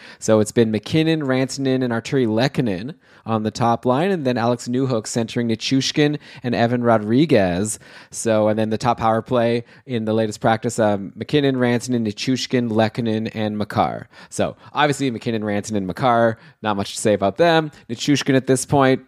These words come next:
still in a good spot, second line, top power play like last year, so I expect he'll have a good year, and he's probably not available in most leagues. Uh, people seem to be really excited about Artturi Lehkonen, and for good reason, right? We're looking at top line, top power play with MacKinnon and Rantanen, so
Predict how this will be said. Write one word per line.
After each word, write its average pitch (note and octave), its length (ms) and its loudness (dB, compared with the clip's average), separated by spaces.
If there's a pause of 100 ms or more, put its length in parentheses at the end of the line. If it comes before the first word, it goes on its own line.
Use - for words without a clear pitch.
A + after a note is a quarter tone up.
(100)
still - 280 0
in B2+ 80 2
a B2+ 40 0
good B2 160 0
spot, B2 240 2
second B2 320 -2
line, A#2 200 2
top A2+ 220 -2
power A2+ 220 2
play A#2 140 0
like A2 180 0
last G#2+ 300 -2
year, A2+ 120 0
so G#2+ 160 -2
I G2+ 120 0
expect G#2 300 -4
he'll A2 160 0
have G#2+ 200 0
a A2 40 -2
good G#2+ 180 -2
year, A2 80 0
and G#2 40 -4
he's G2+ 80 -8
probably G#2+ 220 0
not G#2 160 0
available G#2+ 400 4
in G#2+ 80 0
most A2 240 2
leagues. A2+ 320 6 (400)
Uh, D#3 460 -2
people B3+ 240 2
seem A#3+ 160 -2
to G#3 60 -2
be G3 100 -2
really F#3+ 260 2
excited E3+ 480 2
about D3 160 2
Artturi C#3+ 340 2
Lehkonen, C3 480 -2
and C3+ 120 -8
for B2+ 120 0
good C#3 220 0
reason, A#2+ 260 -2
right? G#2+ 120 -2
We're B2+ 80 2
looking C#3 220 0
at C3 100 0
top C3 260 0
line, D3 280 0
top C#3 260 0
power C3+ 260 4
play D3+ 160 2
with D3 120 2
MacKinnon C3 360 -2
and B2+ 120 -2
Rantanen, D#3+ 520 -2
so C#3 280 2